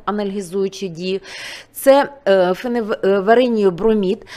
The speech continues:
засіб з гангліоблокуючим та холінолітичним типом дії, пригнічуючи тонус і моторику гладкої мускулатури шлунка, кишечнику, жовчних і сечовідних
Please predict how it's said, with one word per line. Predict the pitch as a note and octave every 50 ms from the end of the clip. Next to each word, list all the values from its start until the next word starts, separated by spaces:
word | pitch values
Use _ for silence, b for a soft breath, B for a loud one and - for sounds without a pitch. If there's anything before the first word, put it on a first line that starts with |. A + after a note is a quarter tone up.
| B B B B B
засіб | F3+ F3 G#3+ B3 B3+ C4 C4 - A#3+ A3 - - - -
з | F#3+ G3 G3 F#3+ F#3 F3 F3+ G#3+ G#3 G3 F#3 -
гангліоблокуючим | - F3 G#3+ A#3+ B3 B3 A3+ G3+ A3+ A3+ G3+ F#3+ E3 F#3 G#3+ A3 A3 - - A#3+ A#3 A3+ G#3 - - - F#3 F3+
та | F3 - G3+ G#3 G3 -
холінолітичним | - - - G3+ G#3 G#3 G#3+ G3+ G3 F#3+ G3 G3 - - G3 D#3 - - - F#3+ F#3+ G#3 G#3+
типом | - - A#3+ A#3+ A#3+ A#3 A#3+ A#3+ B3
дії, | G#3 G3+ A#3 B3+ B3+
пригнічуючи | B3+ - A3+ A3 G#3 A3+ A3+ A3+ G#3+ G#3+ - - G3 G3 F#3 - G3+
тонус | - _ - F#3+ F#3+ F3+ F3 D#3+ E3+ - - -
і | G3+
моторику | F#3+ G3 G3 - F#3+ F3+ F3 E3+ E3 - E3+
гладкої | D#3 E3+ E3 D3+ D3+ - - - D3+ D3+
мускулатури | D#3 D#3 - - - D#3+ D#3+ D#3 - D#3+ D#3 E3
шлунка, | E3 - - - F#3+ G3 F#3+ - E3 D#3
кишечнику, | - - E3 - - D#3 D3+ D3 - - D#3 - - D#3+
жовчних | D#3 D#3+ D#3+ C#3+ - - - D3+ D3 D#3 -
і | D#3+ D3+
сечовідних | - D3+ D3 - - D#3 D3 D#3 D3+ D#3 D#3 E3 -